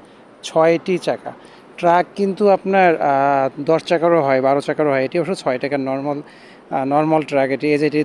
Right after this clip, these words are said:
দরজা, হ্যাঁ, এই দরজা দিয়ে ট্রাকের ড্রাইভার ওঠে। ড্রাইভার ওঠার পরে চাবি দেয়, চাবি দেওয়ার পরে স্টিয়ারিংয়ে হাত দেয়, স্টিয়ারিংয়ে হাত দিয়ে আস্তে আস্তে সে তার মতো করে ট্রাক চালায়। চালায়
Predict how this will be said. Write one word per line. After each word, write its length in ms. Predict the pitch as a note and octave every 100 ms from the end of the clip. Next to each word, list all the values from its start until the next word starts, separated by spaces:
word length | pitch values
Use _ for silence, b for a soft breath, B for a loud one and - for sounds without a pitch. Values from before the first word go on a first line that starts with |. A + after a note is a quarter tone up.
| -
দরজা, 400 | D#3+ D#3+ C3+ B2
হ্যাঁ, 200 | B2+ G#3 A3+ - - -
এই 140 | D3 C#3+
দরজা 280 | D#3+ D#3
দিয়ে 200 | D#3 F3+
ট্রাকের 460 | E3 D3+ C#3 E3+ D3+
ড্রাইভার 380 | D3 D#3 D3 B2
ওঠে। 200 | G#2+ B2+ - - - - - - - - - - C#3+
ড্রাইভার 440 | C#3+ C#3 D#3 E3+
ওঠার 220 | D#3 D#3
পরে 220 | D3+ E3+
চাবি 280 | E3+ C#3 D3
দেয়, 180 | D#3 E3+
চাবি 260 | E3 C3+ C#3+
দেওয়ার 220 | D#3 D3
পরে 220 | D#3 D#3 B B B B B - D#3
স্টিয়ারিংয়ে 600 | - F#3+ F3+ F3+ F#3 F3
হাত 240 | C3 C#3+ C3+
দেয়, 240 | F#3+ F3+
স্টিয়ারিংয়ে 420 | - E3 D#3+ E3
হাত 280 | C3+ C3 C3 B2
দিয়ে 120 | A#3
আস্তে 280 | F#3+ - E3
আস্তে 240 | C#3+ D#3+
সে 140 | - F3+
তার 220 | D3 C#3
মতো 220 | D3 E3+
করে 200 | D#3+ G3+
ট্রাক 280 | - D3+ C3 -
চালায়। 300 | C3+ B2 A#2
চালায় 420 | D#3 D3+ E3+